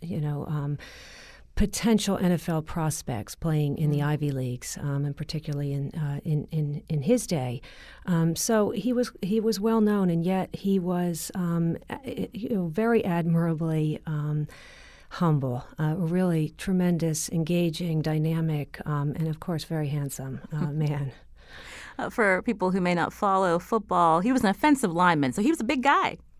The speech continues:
Speaker 1: He was. He was, uh, quite large, quite a bit. I, I'm five two and a half. He was six four, and when I met him, two sixty. By the end of his playing career, he would say one cheesesteak, uh,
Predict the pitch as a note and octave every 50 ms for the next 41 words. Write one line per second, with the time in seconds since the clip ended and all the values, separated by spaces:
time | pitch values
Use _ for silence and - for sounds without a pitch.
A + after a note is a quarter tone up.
0 | - - - - _ - - - - - - - - - - - - - - -
1 | - - - - D#3 F#3 F#3 D#3+ D#3+ D#3+ D#3 D3+ D3 - - - - D3 E3 E3
2 | E3 D#3+ D#3+ E3 D#3+ D#3+ D#3 D3+ - F3+ E3+ D#3 D3+ D3+ - - - F3 E3 -
3 | E3 D#3+ D3 D3 C#3+ - - - E3+ E3 D#3 - E3+ D#3 C3+ - E3+ E3 D#3+ -
4 | F3 E3+ D#3+ - - E3 E3 D#3 - - - D#3+ D3 D3+ D3 C3+ D#3 D3 C3+ C3
5 | - - - D#3 C#3+ C#3+ D3+ D3+ - E3 D#3 - - - - D#3+ D3+ D3+ D3 C#3+
6 | C#3+ C#3+ C#3+ C#3+ C#3 D3+ D#3 D3+ D#3 D#3+ F3+ G3+ G#3 G#3 G#3 F#3+ - - - F3
7 | D#3+ - E3+ D#3 - - - D3+ D3 D3+ D3 D3+ C#3+ D3+ D#3 D#3+ D#3 D#3 D3+ D#3+
8 | D3 - - - F3 D#3 D3+ D3+ D3+ C#3 - D#3+ D3 D3 D3 D3 C#3+ C#3 C#3+ D#3
9 | D3 C#3 C#3+ C#3 - - D#3 D3 D3 D3+ D3+ D3 - - D3+ C#3 - - - D#3+
10 | D3+ - - - - - - E3 D#3 C3+ C#3 C#3+ C#3